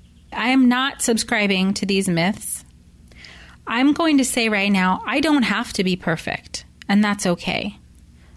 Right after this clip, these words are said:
I'm chopping down that tree trunk of perfection. I don't have to be perfect. I'm okay just the way that I am.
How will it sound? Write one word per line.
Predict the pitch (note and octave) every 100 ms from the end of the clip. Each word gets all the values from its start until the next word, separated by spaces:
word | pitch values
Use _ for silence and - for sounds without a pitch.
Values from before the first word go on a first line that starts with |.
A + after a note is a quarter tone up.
| -
I'm | G#3
chopping | A3+ C4 C#4+ B3+
down | A#3+ A3
that | G3 G2+ - - -
tree | - A3+ G#3+ F#3
trunk | - F#3+ F#3+
of | F#3
perfection. | - F#3 - - - - F3+ - - - -
I | C4+
don't | C4 D#4 F4
have | C4+ C4+ C4+
to | B3
be | A3 G#3+ G#3+ G#3 -
perfect. | - F3+ - - - - - - - - - - G#3
I'm | A3+ C4+
okay | C#4 - G#3+ G3+ G3 G3+ G3+ - -
just | G#3 -
the | G3
way | F#3 F3+ F3+ G3
that | G3+ F3+
I | E3
am. | E3 D3+ D#3 F#3+